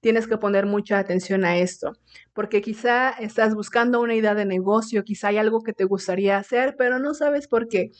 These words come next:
Pero Paul Bronson dice lo siguiente: "Estoy convencido de que el éxito futuro en los negocios empieza con la pregunta,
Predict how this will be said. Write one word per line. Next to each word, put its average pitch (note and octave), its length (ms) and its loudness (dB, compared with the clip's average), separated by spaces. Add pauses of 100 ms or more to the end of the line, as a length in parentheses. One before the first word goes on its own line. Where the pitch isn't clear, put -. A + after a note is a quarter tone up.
(420)
Pero G#3+ 300 2
Paul A#3+ 160 0
Bronson A3+ 440 0
dice G#3+ 200 -2
lo G3+ 140 0
siguiente: F#3 640 0
"Estoy D#4 260 -2
convencido A#3 580 0
de G3+ 140 -2
que G3+ 140 -2
el A3 120 -2
éxito C#4 400 2
futuro G#3+ 380 0
en G#3 80 2
los F#3+ 160 0
negocios G3+ 640 0
empieza A3 640 2
con A3+ 140 -2
la F#3+ 100 -2
pregunta, G3+ 640 0